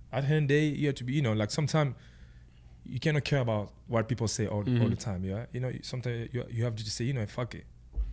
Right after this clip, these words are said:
Speaker 2: Can
Speaker 1: They
Speaker 2: you
Speaker 1: think
Speaker 2: have
Speaker 1: whatever thing, but the problem is, if you have somebody in your life, that's what gonna become a
Speaker 2: That's what's
Speaker 1: problem.
Speaker 2: gonna happen.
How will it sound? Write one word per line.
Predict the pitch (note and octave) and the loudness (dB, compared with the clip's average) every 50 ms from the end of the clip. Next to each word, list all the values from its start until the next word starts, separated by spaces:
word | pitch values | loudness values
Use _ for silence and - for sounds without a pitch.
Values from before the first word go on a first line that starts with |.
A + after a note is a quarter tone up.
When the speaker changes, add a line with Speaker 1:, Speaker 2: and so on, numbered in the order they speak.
| - | 4
Speaker 2:
Can | - D#3 D#3 | 6 6 8
Speaker 1:
They | D#3+ | 8
Speaker 2:
you | F#3 G3+ | 6 8
Speaker 1:
think | G3+ G3 | 6 6
Speaker 2:
have | - | 6
Speaker 1:
whatever | C3 C3+ D3 C#3+ C#3+ | 6 4 4 4 2
thing, | C3+ - D3 B2 | 0 0 2 2
but | B2 B2 | 2 2
the | C3 | 4
problem | C3+ E3+ F#3 G3 F#3 | 6 6 8 8 6
is, | D3+ B2+ A#2 | 6 4 2
if | C#3 - - | 2 6 6
you | F3+ | 6
have | F#3+ - | 6 6
somebody | - F#3 D#3+ D3 E3+ F#3+ G3+ | 4 2 4 4 4 4 4
in | F#3 F3+ | 4 4
your | D#3+ | 4
life, | D#3+ F#3+ G#3+ F3 C3+ A2 - - - - - - - - - - - | 6 6 6 4 2 0 -2 -8 -18 -20 -20 -20 -20 -20 -20 -8 0
that's | - E3+ - | 0 0 2
what | D#3+ D3 C3 | 4 4 4
gonna | A#2 C3+ A#2+ | 6 6 6
become | A#2 G2+ A#2+ A#2 | 6 6 6 6
a | A#2 | 8
Speaker 2:
That's | B2+ F3 | 8 8
what's | G3+ F3+ | 8 8
Speaker 1:
problem. | B2 B2+ A2+ | 8 8 8
Speaker 2:
gonna | A#2 | 8
happen. | A#2+ A2+ F2+ F#2 E2 | 6 6 4 0 -6